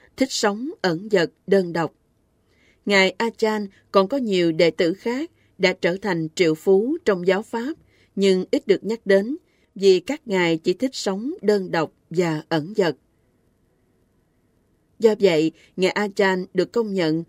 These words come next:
là đã thành công trong việc trồng được cây Bồ Đề trong tâm nhiều vị tỳ khưu hơn là các vị khác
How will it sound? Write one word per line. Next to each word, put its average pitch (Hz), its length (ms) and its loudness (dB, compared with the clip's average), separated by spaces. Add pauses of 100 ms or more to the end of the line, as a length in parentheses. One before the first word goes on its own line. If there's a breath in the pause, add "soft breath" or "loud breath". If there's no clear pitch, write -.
(240 soft breath)
là 190 140 2
đã 170 340 -2
thành 180 220 -4
công 208 320 -2 (260 soft breath)
trong 233 180 2
việc 180 220 2 (120)
trồng 175 200 0
được 165 160 0
cây 233 160 0
Bồ 180 220 0
Đề 160 320 2
trong 196 280 -4
tâm 185 320 -2 (280 soft breath)
nhiều 185 260 2
vị 165 220 2 (100)
tỳ 175 160 4
khưu 208 400 0 (280)
hơn 196 240 2
là 175 240 2
các 254 220 -6
vị 160 240 0
khác 233 320 -6